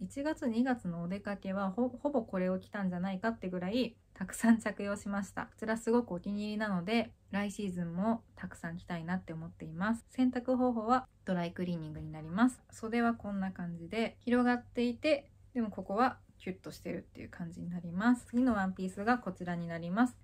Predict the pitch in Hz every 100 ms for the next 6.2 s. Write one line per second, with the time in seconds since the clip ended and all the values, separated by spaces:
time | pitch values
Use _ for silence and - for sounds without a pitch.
0 | - - - 202 208 254 233 - 226 247
1 | 254 254 233 254 247 240 226 226 226 220
2 | 226 226 214 208 180 175 - 170 165 -
3 | - 196 208 202 202 208 202 202 185 175
4 | 240 254 185 185 185 240 185 185 185 175
5 | 151 165 - 160 160 160 - 156 165 185
6 | 254 254